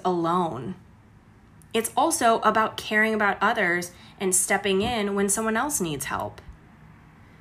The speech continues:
So how can we do that better? How can we align with a mission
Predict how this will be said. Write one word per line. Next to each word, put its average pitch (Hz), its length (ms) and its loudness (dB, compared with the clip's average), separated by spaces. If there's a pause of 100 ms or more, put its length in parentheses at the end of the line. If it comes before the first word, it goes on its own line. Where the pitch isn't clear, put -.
So 220 340 0
how 269 320 0
can 294 220 -6
we 262 120 -4
do 190 220 4
that - 240 0
better? 175 540 2 (760)
How 247 140 -2
can 277 220 -4
we 269 100 -4
align 190 600 2
with 185 340 -4 (340)
a 185 520 0
mission 226 800 -2